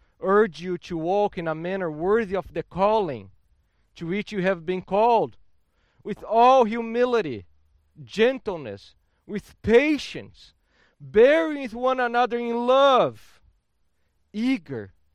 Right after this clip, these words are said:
to maintain the unity of the Spirit in the chains of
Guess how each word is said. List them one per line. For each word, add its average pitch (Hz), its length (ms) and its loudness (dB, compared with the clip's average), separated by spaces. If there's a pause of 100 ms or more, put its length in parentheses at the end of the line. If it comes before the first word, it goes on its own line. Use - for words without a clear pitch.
to 196 160 -6
maintain 180 480 -6
the 160 100 -8
unity 185 480 -8
of 196 160 -10
the 175 140 -8
Spirit - 720 -16 (440)
in 147 140 -10
the 135 140 -6
chains 156 800 -12 (500)
of - 240 -14